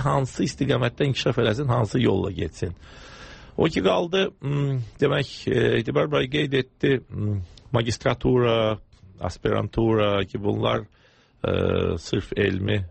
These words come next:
proseslərdir. Bilirsiniz, mən bundan razı deyiləm. Məsələ, bugün Azərbaycanda aspiranturanı götürsək, Qərbdə doktorantura adlanan bir, e, qurumla müqayisə eləyirik. Bilirsiniz, əgər S S R məkanında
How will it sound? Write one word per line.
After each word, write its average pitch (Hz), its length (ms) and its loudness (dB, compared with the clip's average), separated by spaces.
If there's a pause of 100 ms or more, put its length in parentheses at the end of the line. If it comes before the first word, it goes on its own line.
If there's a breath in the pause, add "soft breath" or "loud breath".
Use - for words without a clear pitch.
(180)
proseslərdir. 110 640 0
Bilirsiniz, 160 460 0
mən 139 160 0
bundan 147 300 2
razı 127 300 0
deyiləm. 135 360 0
Məsələ, 127 360 0 (1000 soft breath)
bugün 160 400 0 (140)
Azərbaycanda 127 720 2
aspiranturanı 117 640 0
götürsək, 101 340 -2
Qərbdə 113 420 -2
doktorantura 107 520 0
adlanan 92 460 2 (140)
bir, 85 280 -2
e, 92 600 0 (320)
qurumla 101 440 2
müqayisə 82 480 0
eləyirik. 80 460 0 (640 soft breath)
Bilirsiniz, 127 360 2
əgər 131 320 -2
S 117 160 -2
S 110 220 0
R 120 100 0
məkanında 85 680 0